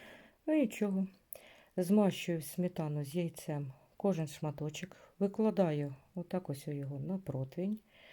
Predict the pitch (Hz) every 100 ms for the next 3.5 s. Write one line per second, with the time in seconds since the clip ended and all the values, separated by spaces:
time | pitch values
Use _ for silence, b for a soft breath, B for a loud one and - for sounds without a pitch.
0 | B B B - 185 196 196 196 190 190
1 | - B B B B 247 240 190 208 151
2 | 156 165 160 160 156 147 185 190 - -
3 | - - 165 175 170